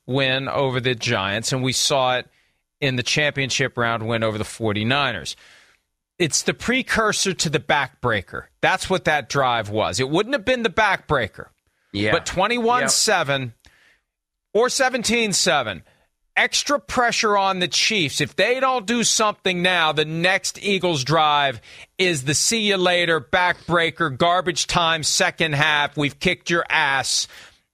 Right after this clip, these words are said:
Speaker 1: and we could do it even worse if we didn't call the dogs off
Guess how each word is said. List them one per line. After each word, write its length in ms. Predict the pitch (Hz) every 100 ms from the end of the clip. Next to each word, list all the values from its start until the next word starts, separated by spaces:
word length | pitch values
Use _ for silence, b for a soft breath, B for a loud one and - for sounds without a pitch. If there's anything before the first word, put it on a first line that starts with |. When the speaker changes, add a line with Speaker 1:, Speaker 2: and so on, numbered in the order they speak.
| _ _
Speaker 1:
and 200 | 165 160
we 140 | 165 180
could 200 | 185 131
do 220 | 185 175
it 80 | 175
even 280 | 151 151 147
worse 320 | 175 165 170
if 120 | 143
we 100 | 151
didn't 220 | 160 139
call 260 | - 160 151
the 100 | 131
dogs 440 | 156 147 143 120
off 340 | 135 123 113